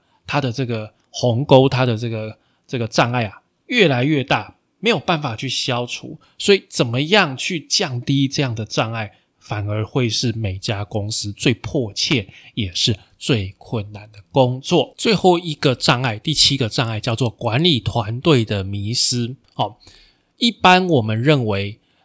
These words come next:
能够向这些困境挑战的应该是管理团队，那管理团队应该是说不同部门一群有智慧、有经验、有专业能力的人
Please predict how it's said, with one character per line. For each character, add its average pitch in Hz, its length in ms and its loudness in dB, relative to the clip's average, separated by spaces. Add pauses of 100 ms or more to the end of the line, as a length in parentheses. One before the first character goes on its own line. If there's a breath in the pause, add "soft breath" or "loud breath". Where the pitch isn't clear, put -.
能 117 220 -4
够 131 280 2
向 123 280 -2
这 120 120 -4
些 117 200 -2
困 110 300 -4
境 110 220 -6
挑 - 200 -12 (120)
战 117 240 0
的 98 100 -10 (300)
应 190 160 0
该 165 180 8
是 147 160 0 (220)
管 120 180 4
理 127 140 0
团 98 240 -8
队， 107 220 -2 (240 soft breath)
那 143 100 -4
管 131 300 0
理 151 160 4
团 113 240 -2
队 127 140 0
应 135 140 -4
该 127 160 0
是 123 160 -2
说 117 160 -2
不 185 160 0
同 123 240 0
部 180 160 2
门 139 300 2
一 143 60 0
群 113 200 -4
有 101 140 0
智 - 180 -2
慧、 131 160 2
有 104 120 2
经 135 200 -2
验、 143 140 4
有 107 120 -2
专 151 280 2
业 170 140 8
能 113 180 0
力 151 100 2
的 110 140 2
人 107 300 0